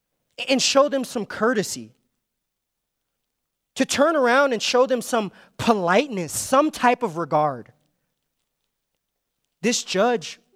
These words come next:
would have none of it. Wicked man. The scripture said what? To love the Lord your God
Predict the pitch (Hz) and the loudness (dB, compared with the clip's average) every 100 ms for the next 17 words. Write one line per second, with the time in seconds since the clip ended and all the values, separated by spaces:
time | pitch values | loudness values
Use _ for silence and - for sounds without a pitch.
0 | _ _ 180 170 190 165 156 165 180 208 | _ _ -4 0 0 -2 -4 -6 -4 -6
1 | 226 - _ _ _ _ _ _ _ _ | -8 -16 _ _ _ _ _ _ _ _
2 | _ _ _ _ _ _ _ _ _ _ | _ _ _ _ _ _ _ _ _ _
3 | _ _ _ _ _ _ _ 175 240 147 | _ _ _ _ _ _ _ -4 -4 -6
4 | 135 131 143 - _ _ _ _ _ _ | -10 -12 -16 -20 _ _ _ _ _ _
5 | _ _ _ _ _ _ _ _ _ - | _ _ _ _ _ _ _ _ _ -4
6 | 208 - 320 - 269 233 269 247 208 220 | -2 0 0 0 -2 0 2 2 4 2
7 | - 214 214 277 233 262 240 247 247 - | 0 0 4 4 2 2 4 4 2 -4
8 | 202 202 151 185 196 214 | -6 -2 4 6 6 4